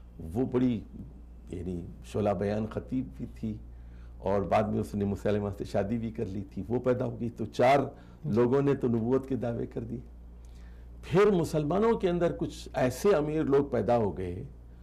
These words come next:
جو کہتے تھے، "ہم نماز تو پڑھیں گے لیکن زکوٰۃ نہیں دیں گے۔" تو حضرت ابو بکر صدیق نے بیک وقت تمام مورچوں پر مہم کا آغاز کیا۔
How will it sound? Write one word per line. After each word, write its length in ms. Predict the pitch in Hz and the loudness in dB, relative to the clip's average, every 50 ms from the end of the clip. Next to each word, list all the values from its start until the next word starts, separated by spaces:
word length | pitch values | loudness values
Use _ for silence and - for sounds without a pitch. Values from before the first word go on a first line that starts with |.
| - - - | -18 -16 -4
جو 140 | 113 117 131 | -2 -2 0
کہتے 380 | - - 135 127 - - 160 165 | 2 0 0 0 0 0 0 0
تھے، 400 | 156 - 98 87 80 85 92 110 - - | 0 -2 -4 -4 -2 -4 -4 -6 -6 -2
"ہم 140 | 139 139 135 | 0 2 2
نماز 340 | 117 98 95 98 95 92 - | 2 2 0 0 -2 -2 -2
تو 80 | - 117 | -2 0
پڑھیں 340 | - 147 156 180 202 196 | 2 2 4 4 2 2
گے 60 | 160 139 - - - - - - - | 0 -4 -10 -14 -18 -18 -20 -16 -10
لیکن 260 | - 104 - 151 147 | -8 -4 -2 -2 0
زکوٰۃ 400 | 92 98 - - - 113 - - | 0 -2 -2 2 2 2 2 0
نہیں 160 | - - - - | -6 -10 -10 -10
دیں 100 | - - | -12 -14
گے۔" 240 | - - - - - - - - - - - - - - - - - - - - - - - - - - - - - - - - | -14 -16 -16 -16 -16 -18 -16 -16 -16 -16 -16 -16 -16 -16 -16 -16 -16 -16 -16 -16 -16 -16 -16 -16 -16 -16 -16 -16 -16 -16 -2 4
تو 80 | 175 185 180 123 | 4 6 6 6
حضرت 400 | 113 139 143 175 214 233 220 - | 4 2 4 6 6 6 4 4
ابو 200 | - 156 165 208 | 2 2 2 2
بکر 300 | 180 175 202 196 - 202 | 4 4 4 4 4 2
صدیق 600 | 180 - - - 143 123 117 151 175 185 180 - | 2 0 -4 -6 -6 -4 -2 0 0 0 0 0
نے 400 | 143 131 117 104 104 104 110 117 - - - - - - - - - - - - - - - - - - - - - | 0 2 4 4 2 2 0 -2 -6 -10 -14 -18 -18 -18 -18 -18 -18 -18 -18 -18 -18 -18 -18 -18 -16 -14 -12 -2 4
بیک 320 | 143 170 220 220 - - 156 | 6 8 8 6 6 2 2
وقت 400 | 147 180 180 - - - - - - - - | 2 2 2 2 -2 -8 -14 -14 -14 -4 0
تمام 360 | 139 127 135 151 165 160 156 | 2 4 6 6 6 4 4
مورچوں 480 | 147 135 127 127 120 - - - 135 131 | 4 4 4 2 2 0 0 2 2 2
پر 260 | 117 - 117 110 107 113 - - - - - - - - - - - - - - - - - - | 2 0 -2 -2 -2 -2 -6 -10 -16 -16 -16 -16 -16 -16 -16 -16 -16 -16 -16 -16 -16 -16 -10 -2
مہم 320 | 135 110 104 90 107 107 98 | 0 0 2 2 0 0 0
کا 120 | - - | -2 -6
آغاز 380 | - - 98 101 95 98 - - | -8 -8 -8 -10 -10 -10 -12 -14
کیا۔ 180 | - - - | -16 -16 -16